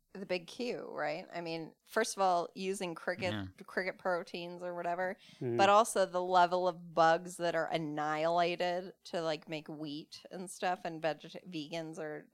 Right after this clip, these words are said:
Speaker 1: trying to say that they're not causing harm to any living thing. It's like
Speaker 3: But yeah, it's protein. I mean, there's protein in bugs.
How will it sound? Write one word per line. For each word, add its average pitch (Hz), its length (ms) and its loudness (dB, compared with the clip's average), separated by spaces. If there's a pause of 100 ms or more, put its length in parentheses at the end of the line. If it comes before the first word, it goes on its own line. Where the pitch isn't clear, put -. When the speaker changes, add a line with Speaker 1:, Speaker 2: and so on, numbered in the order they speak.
(100)
Speaker 1:
trying 156 260 -8
to 160 80 -8
say 151 180 -6
that 147 180 -10
they're 147 200 -6
not 147 340 -8
causing 147 340 -8
harm 147 460 -10
to - 140 -12
any 151 260 -8
living 147 360 -8
thing. 147 320 -8
It's 151 180 -14
like 147 320 -8 (360)
Speaker 3:
But 131 240 8
yeah, 123 320 8
it's 110 160 -8
protein. 123 680 0
I 151 80 6
mean, 139 180 6
there's 117 200 -2
protein 143 500 4
in 101 140 -2
bugs. 110 560 2